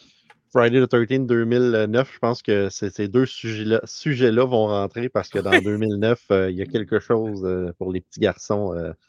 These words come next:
Speaker 1: qui aiment, qui aiment ça. Mais avant de passer à ça, euh, originaux contre les remakes, parce qu'à partir de maintenant, à chaque show qu'on va faire un,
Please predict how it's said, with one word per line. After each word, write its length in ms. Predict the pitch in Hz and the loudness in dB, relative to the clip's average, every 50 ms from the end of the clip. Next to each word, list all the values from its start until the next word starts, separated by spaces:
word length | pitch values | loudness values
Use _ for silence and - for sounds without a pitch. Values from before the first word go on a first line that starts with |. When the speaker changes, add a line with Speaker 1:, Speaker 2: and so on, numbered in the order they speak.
| _ _ _ _ _ _ | _ _ _ _ _ _
Speaker 1:
qui 80 | _ 110 | _ -4
aiment, 220 | 98 92 95 92 - _ | -2 -2 -4 -8 -8 _
qui 80 | - 101 | -4 -4
aiment 100 | 90 82 | -4 0
ça. 180 | - 123 120 - _ _ _ _ | 2 0 0 0 _ _ _ _
Mais 120 | - 120 127 - | 2 2 4 6
avant 260 | 123 127 139 185 202 | 4 6 6 4 4
de 60 | 180 | 4
passer 560 | - - 165 139 131 120 - - 175 185 180 - | 4 4 6 6 6 4 4 2 2 2 2 2
à 160 | 113 110 107 | 0 -2 -2
ça, 320 | - - - 165 175 170 - | -2 0 0 0 0 0 0
euh, 320 | 120 107 104 104 101 101 - | 2 2 2 2 2 0 -2
originaux 640 | 110 104 101 120 110 104 101 113 117 139 160 143 120 | -4 -4 -4 -6 -6 -6 -4 -2 -2 -2 -2 -4 -4
contre 240 | - 113 104 - | -4 -6 -2 0
les 80 | 113 107 | 0 0
remakes, 380 | 101 107 107 104 113 139 165 - | 2 2 0 0 0 -2 -2 -4
parce 160 | 127 110 - | -4 -4 -2
qu'à 120 | - 123 | -4 -4
partir 300 | - 131 127 - - 190 170 | -2 -4 -6 -4 -4 -2 0
de 60 | 147 | 0
maintenant, 360 | 123 117 107 101 - - 170 | 0 0 -2 -2 -4 -6 -6
à 120 | 156 127 | -6 -6
chaque 220 | 113 - 110 - - | -8 -8 -10 -12 -12
show 180 | - - 190 | -14 -14 -14
qu'on 240 | 190 - 117 101 98 | -8 -6 -4 -2 -2
va 100 | 95 95 | -4 -4
faire 240 | - - 147 151 135 | -4 -4 -4 -2 0
un, 180 | 123 101 90 | 0 -2 -2